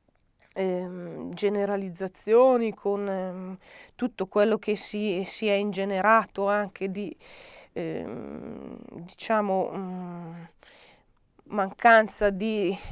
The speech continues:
di chiarezza, diciamo, su questo termine. Vero è che la giustizia sociale è un faro,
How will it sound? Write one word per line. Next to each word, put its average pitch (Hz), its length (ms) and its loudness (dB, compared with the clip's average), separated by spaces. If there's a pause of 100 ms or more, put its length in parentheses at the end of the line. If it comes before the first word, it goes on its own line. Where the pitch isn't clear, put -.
di 190 180 -6
chiarezza, 202 640 4
diciamo, 185 420 -6
su 190 160 -12
questo 196 360 -8
termine. 175 600 -4 (1120)
Vero 269 400 8
è 233 240 10 (100)
che 233 220 0
la 208 300 4
giustizia 202 560 -2
sociale 208 880 2
è - 20 -4
un 202 220 -4
faro, 190 760 2